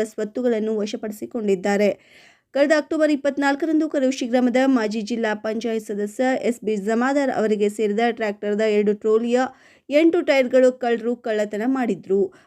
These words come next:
ಅದೇ ರೀತಿ ಕರೋಶಿಯ ಮಡಿನಾಳ ತೋಟದ ಹತ್ತಿರ ಇರುವ ವಿಠಲ್ ಮಾದರ್ ಎಂಬುವರ ಮನೆಯ ಮುಂದೆ ಇರುವ ಹೊಸ ಯುನಿಕಾರ್ನ್ ಬೈಕ್ ಸಹ ಕಳವು ಮಾಡಲಾಗಿತ್ತು.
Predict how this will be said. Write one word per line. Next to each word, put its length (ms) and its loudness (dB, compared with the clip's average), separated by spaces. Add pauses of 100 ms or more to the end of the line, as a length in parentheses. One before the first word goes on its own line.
(100)
ಅದೇ 180 0
ರೀತಿ 220 0
ಕರೋಶಿಯ 520 2 (200)
ಮಡಿನಾಳ 600 2
ತೋಟದ 340 -2
ಹತ್ತಿರ 280 -2
ಇರುವ 360 0
ವಿಠಲ್ 400 -4
ಮಾದರ್ 320 -2
ಎಂಬುವರ 420 -2
ಮನೆಯ 280 -2
ಮುಂದೆ 340 0
ಇರುವ 340 -2 (420)
ಹೊಸ 280 -2 (220)
ಯುನಿಕಾರ್ನ್ 540 2
ಬೈಕ್ 280 -2
ಸಹ 340 -4
ಕಳವು 360 -4
ಮಾಡಲಾಗಿತ್ತು. 960 0